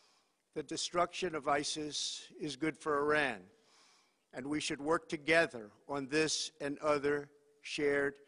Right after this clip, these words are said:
priorities. Finally, to the people and leaders of Iran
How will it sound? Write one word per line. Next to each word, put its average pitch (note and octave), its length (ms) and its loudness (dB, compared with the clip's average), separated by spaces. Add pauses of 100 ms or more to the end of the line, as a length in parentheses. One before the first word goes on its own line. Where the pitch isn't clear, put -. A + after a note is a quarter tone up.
(300)
priorities. B2+ 840 -6 (840)
Finally, G#3 480 6
to F#3+ 220 4
the D#3 100 -2
people G3+ 540 0 (920)
and D#3 140 -2
leaders F3+ 420 4
of D#3 120 2
Iran C3 380 2